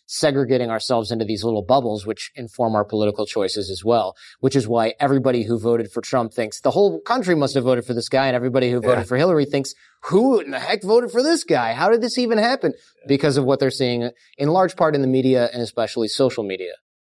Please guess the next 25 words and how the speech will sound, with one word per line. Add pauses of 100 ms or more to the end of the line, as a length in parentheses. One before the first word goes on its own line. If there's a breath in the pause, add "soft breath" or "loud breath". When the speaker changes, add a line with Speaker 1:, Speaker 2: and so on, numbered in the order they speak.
(220)
Speaker 2:
Yeah,
I've
been (160)
testing
that
with
some
of
my
liberal
friends
who
will (160)
love
to
send
emails
to
criticize
what's
happening
or
what
was
happening.